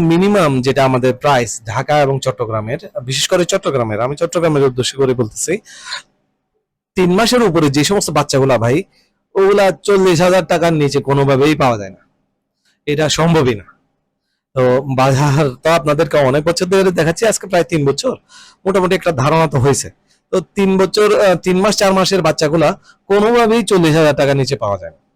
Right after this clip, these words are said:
মিনিমাম প্রাইস চল্লিশ হাজার, এর উপরে বিক্রি করতে পারেন,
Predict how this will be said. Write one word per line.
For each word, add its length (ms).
মিনিমাম 500
প্রাইস 320
চল্লিশ 300
হাজার, 240
এর 280
উপরে 360
বিক্রি 300
করতে 220
পারেন, 260